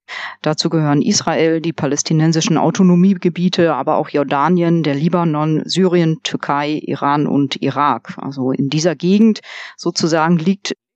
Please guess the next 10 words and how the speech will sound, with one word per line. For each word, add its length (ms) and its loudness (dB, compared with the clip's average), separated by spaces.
der 200 0
Ursprung 760 2
letztlich 500 -4
unserer 340 0
heutigen 360 0
Lebensweise. 800 0
Tatsächlich 540 -2
gibt 220 -2
es 140 -2
aber, 540 0